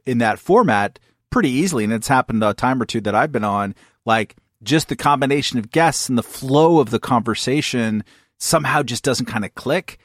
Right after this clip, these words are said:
and it's not, like, entertaining or interesting to watch. That was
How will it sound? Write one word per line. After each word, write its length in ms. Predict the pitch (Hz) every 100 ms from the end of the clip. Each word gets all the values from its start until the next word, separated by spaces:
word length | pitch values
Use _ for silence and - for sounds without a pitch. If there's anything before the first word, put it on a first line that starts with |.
| _ _
and 160 | 135 131
it's 240 | 120 -
not, 300 | 139 131 131 - _ _ _ -
like, 340 | 123 110 - _
entertaining 680 | 151 135 139 117 135 127 120
or 80 | 107
interesting 440 | 117 113 117 107 98
to 80 |
watch. 480 | 92 95 - - - - _ _ -
That 200 | 156 160
was 320 | 135 -